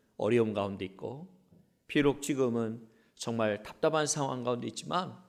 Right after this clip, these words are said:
반드시 끌어모아서 그래서 칭찬과 명성을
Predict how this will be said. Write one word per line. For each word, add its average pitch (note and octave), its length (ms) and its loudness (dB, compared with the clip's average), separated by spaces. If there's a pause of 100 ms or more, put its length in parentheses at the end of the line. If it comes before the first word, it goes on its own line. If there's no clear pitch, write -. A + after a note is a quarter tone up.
(880)
반드시 F3 920 -2 (720)
끌어모아서 A2+ 1120 4 (920)
그래서 G#2+ 500 -2 (120)
칭찬과 C#3+ 920 -2 (320)
명성을 A2+ 920 0